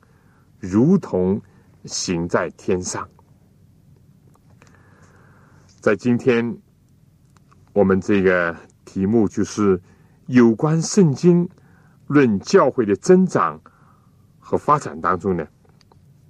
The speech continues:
我们说关于教会这一部分呢，我们会简单的看一下教会的定义，新旧约时代的教会，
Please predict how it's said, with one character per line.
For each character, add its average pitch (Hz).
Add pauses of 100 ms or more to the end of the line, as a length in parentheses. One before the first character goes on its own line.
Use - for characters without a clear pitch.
(1120)
我 104
们 92
说 104 (840)
关 107
于 113
教 180
会 107 (1200)
这 139
一 120
部 113
分 98
呢， 80 (440)
我 101
们 95
会 98 (380)
简 95
单 147
的 151
看 -
一 -
下 85 (1120)
教 123
会 117
的 117
定 165
义， 117 (1120)
新 160
旧 151
约 120
时 98
代 123
的 101
教 127
会， 92